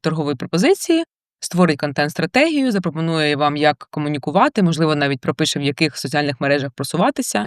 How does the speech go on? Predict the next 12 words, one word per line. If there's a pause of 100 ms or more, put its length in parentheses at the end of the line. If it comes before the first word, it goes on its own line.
і (120)
навіть
створить
для
вас
приклади
контент-плану. (500)
Отже,
е,
його
кінцева
ціль —